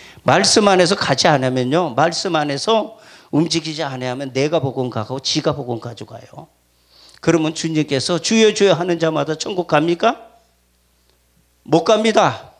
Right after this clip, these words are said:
주님 앞에 섰을 때에 잘했다 칭찬받을 수 있는, 어? 종과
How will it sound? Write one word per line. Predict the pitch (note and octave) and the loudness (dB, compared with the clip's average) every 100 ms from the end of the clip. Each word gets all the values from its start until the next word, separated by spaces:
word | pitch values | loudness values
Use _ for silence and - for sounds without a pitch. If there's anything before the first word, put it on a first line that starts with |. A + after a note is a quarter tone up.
| _ _ _ _ _ _ _ _ _ _ _ _ _ _ _ _ _ _ _ _ _ _ _ _ _ _ _ - _ | _ _ _ _ _ _ _ _ _ _ _ _ _ _ _ _ _ _ _ _ _ _ _ _ _ _ _ -20 _
주님 | - A#3+ D4 C#4 A3 | 0 2 4 4 4
앞에 | G3 - C#4 | 2 4 2
섰을 | - A3+ - C4 G#3+ | 2 0 2 0 2
때에 | G#3 E3+ G3+ | 2 4 2
잘했다 | - F3 A3 A3 A#3+ | 0 2 2 2 0
칭찬받을 | - D4 - A#3 F3 F#3 A3+ | 0 -4 -2 0 0 0 -2
수 | - G3 | -4 -2
있는, | F3 F#3+ A3 D3+ - - - _ | 0 0 -2 -4 -12 -20 -20 _
어? | C#3+ B3+ - - _ | 0 0 -2 -20 _
종과 | - F3 A3+ B3 G#3+ G#3 D#3 D#3+ | 0 2 2 2 2 2 -2 -6